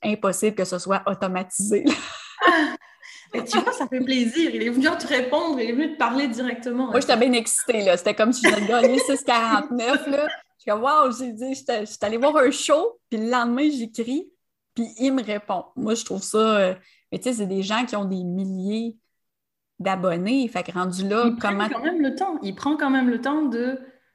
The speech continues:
Speaker 2: de t'écrire personnellement. Je trouve ça beau. Je trouve ça, euh,
Speaker 1: Ouais.
Speaker 2: vraiment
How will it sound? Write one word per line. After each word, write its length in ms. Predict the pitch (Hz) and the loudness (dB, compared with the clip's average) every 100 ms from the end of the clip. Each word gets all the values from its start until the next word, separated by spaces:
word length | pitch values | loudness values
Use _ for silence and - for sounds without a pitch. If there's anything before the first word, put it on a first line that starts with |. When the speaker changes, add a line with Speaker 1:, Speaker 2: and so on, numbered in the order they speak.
| _ _ _ _ | _ _ _ _
Speaker 2:
de 80 | 190 | -10
t'écrire 420 | 196 202 254 254 | -4 -4 -4 -6
personnellement. 680 | 247 - 247 226 214 277 240 | -8 -8 -4 -4 -2 -2 -4
Je 80 | - | -6
trouve 140 | 202 | -10
ça 200 | 190 185 | -4 -4
beau. 340 | 185 190 240 - | 0 0 -2 -8
Je 80 | - | -14
trouve 120 | 214 | -10
ça, 120 | - 214 190 | -6 -4 -4
euh, 0 | |
Speaker 1:
Ouais. 40 | 175 | 0
Speaker 2:
vraiment 340 | 240 254 262 | 2 2 0